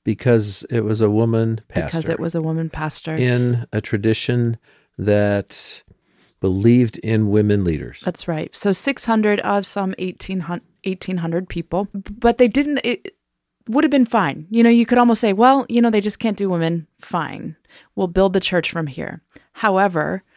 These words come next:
Speaker 2: they left very publicly and loudly. They began a public campaign called Save Paz Naz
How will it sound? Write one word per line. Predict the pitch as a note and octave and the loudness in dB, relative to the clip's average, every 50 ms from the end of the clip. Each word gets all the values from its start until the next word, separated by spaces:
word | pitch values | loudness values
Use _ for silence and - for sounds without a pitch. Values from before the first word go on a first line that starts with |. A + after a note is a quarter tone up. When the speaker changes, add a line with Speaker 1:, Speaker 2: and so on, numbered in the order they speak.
| _ - - _ _ _ - | _ -20 -20 _ _ _ 0
Speaker 2:
they | F#3+ F#3 | 2 4
left | F3+ F3+ F3 - - | 4 2 2 0 -2
very | F3+ F3 F3+ F3 F3+ | -2 0 2 2 2
publicly | F3 - - - G3 F3 F#3 G3+ G#3 - - G#3+ G3+ F3 | 2 0 0 -2 0 -2 -4 -6 -6 -6 -2 0 0 0
and | D#3+ D#3+ D#3 | 0 0 -2
loudly. | D3+ D3+ D#3+ F3+ E3 D#3+ - - - - F3+ D3+ - _ _ - - - - - - - | -2 -2 -2 -2 -4 -4 -8 -10 -8 -8 -8 -10 -12 _ _ -20 -20 -20 -20 -8 -2 2
They | G3 F#3 | 2 4
began | F3+ F#3+ F#3+ F3 E3+ - F#3 F#3 F#3+ G3+ G3 | 4 4 2 2 2 0 2 2 2 0 0
a | - F#3 F3 | -2 -4 -4
public | - - - - E3+ F3+ F#3 F#3 - - - - - | -4 -4 -2 -2 0 0 0 0 -2 -4 -12 -20 -12
campaign | - F#3 F#3 E3+ E3 - D#3+ E3+ F3 E3+ F3+ A3 B3 A#3+ - - | -6 -4 -2 -2 -2 -2 -2 -2 0 0 2 2 0 0 -2 -8
called | - - E3+ D#3 - | -10 -8 -8 -8 -6
Save | - - F3 D#3+ E3+ E3+ - - | -4 -2 -2 0 -2 -2 -6 -8
Paz | - - - D#3+ D#3 D#3+ D#3+ - - | -10 -8 -6 -6 -6 -6 -6 -8 -10
Naz | - E3+ D3+ - - E3+ - - - - | -8 -8 -8 -8 -8 -10 -14 -16 -18 -16